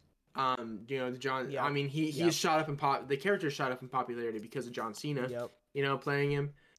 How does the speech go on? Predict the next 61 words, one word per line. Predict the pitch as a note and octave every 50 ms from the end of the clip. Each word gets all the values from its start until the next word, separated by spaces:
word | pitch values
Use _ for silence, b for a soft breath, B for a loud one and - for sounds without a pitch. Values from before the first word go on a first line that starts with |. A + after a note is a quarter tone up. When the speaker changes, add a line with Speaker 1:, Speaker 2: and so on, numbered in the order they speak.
| b -
Speaker 1:
But | B2+ A#2+ - -
Peacemaker | E3+ F3+ F3 F3+ G3 F#3 F#3 F#3+
would | F3+ F3
be | F3+ F3+
a | F3
pretty | - F3+ F3
cool | D3+ - F3+ F3 F3
Speaker 2:
I-, |
Speaker 1:
character | - F#3+ G#3+ G#3+ - A3
Speaker 2:
if | F#3
they | E3+ A3
Speaker 1:
to | G#3+
Speaker 2:
were | A3+ B3
to | - F#3+
Speaker 1:
add | F3 F#3 F#3+ G3 G#3 G3+
in, | G3+
Speaker 2:
add | G3
another, | - F#3+ F#3 - F#3+ F3+ F3
Speaker 1:
vigilante. | E3 D#3+ D#3 D3+ D3 D3 C#3+ C#3+ C#3+ C#3
Speaker 2:
um, | -
if | D3+ D#3+
they | E3 E3+
were | F3+
to | F3
add, | D#3 E3 F3 E3+
like, | D#3+ D#3 D3+ D3+ D#3
another | C#3+ C3+ C#3 C#3 C#3 C3+ C3
tank | - - - C#3 C3+ C3 -
character, | - - D3 C#3+ D3 C#3 - D#3+ C#3+
I | C3
could | C3+ - D3+ -
see | -
them | D3+ C#3+ C#3+
doing, | C3+ C#3+ C#3+ C#3 C3+ C3+ C3
um, | B2+ A#2+ A#2 A2+ G#2+ G2+ G#2+ G#2+ - - -
either | F3+ F#3 F#3 F3 D3
Lex | C3 C3+ D3 F3+ - - -
Luthor, | C#3+ C#3 D3+ D#3+ - - A3+ A#3 G#3
honestly, | G3 G3+ A3+ A3 - - - D4 D#4+ - -
or, | F3 E3 D#3 D#3
like, | D3 D3 C#3+ C#3 C#3+
uh, | C#3+ C3+ B2
Solomon | A#2+ - - - D3 D3+ D#3 D3+ D3+ C#3
Speaker 1:
Lex | B2+ D#3 D#3 C3+
Speaker 2:
Grundy. | E3+ D#3+ D3+ -
Speaker 1:
Luthor | F3 D#3+
and, | D#3 D3
like, | C#3 B2+ -
the | C3
Kryptonite | - - C3 - - D3 D3 C#3+ C#3+
shoot. | - - E3 F3+ F#3 -
Speaker 2:
Yeah. | C3 C3+ C3+ C#3 C#3 C#3 C#3 C3 A#2+ - b b b b b -
Speaker 1:
Oh, | F3+ F#3+ F3+ C#3+ -
Solomon | - - A3 B3+ D4+ D#4+ B3+ G3
Grundy. | D#3 D3+ E3+ G3 A3+ G3+ E3 C#3+ B2+ - -
Solomon | - - - F#3+ G3 B3+ C#4 B3 E3 C#3+
Grundy | - C3 D3 E3+ D#3+
would | C3+ A#2+ A#2
be | - G#2+ G#2
a | -
fantastic | - - C3 A#2 G#2+ G#2 - - - - - C#3 A#2 A2 - - - B2